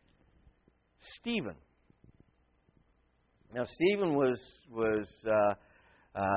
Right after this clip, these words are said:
or, you know, some, Stephen, Stephen, uh, Ste-, was, was the first disciple to be,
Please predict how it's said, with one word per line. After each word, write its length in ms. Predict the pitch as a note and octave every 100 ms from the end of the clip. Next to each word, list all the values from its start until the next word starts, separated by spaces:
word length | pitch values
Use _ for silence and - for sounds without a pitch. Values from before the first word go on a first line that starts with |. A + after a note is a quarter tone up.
| F#2 F#2+ - D#2+ G2 - -
or, 360 | A2 A2+ A2 F#2+
you 160 | A#2
know, 100 | A#2 B2
some, 260 | B2 B2 A#2 F#2 G2 - - -
Stephen, 440 | B2 B2+ D#3+ D#3+ -
Stephen, 360 | B2+ C3 D#3+ D#3+ _ _ _
uh, 460 | A#2+ G#2+ A2 G#2+ G#2 -
Ste-, 400 | D3+ C#3 A#2 C3
was, 520 | C#3 C#3 C3 - - -
was 640 | C3 B2 B2 B2 A#2+ A#2+ A2 - - _ _ _ _ _ _ _ _ _ _ _ _ _ _ -
the 160 | A2+ -
first 380 | E3+ F#3+ G3 - C#3+
disciple 800 | C#3+ - F3 E3+ D#3+ G2+ G2 G#2 _
to 60 | A#2
be, 460 | G#2 A#2 A2+ A2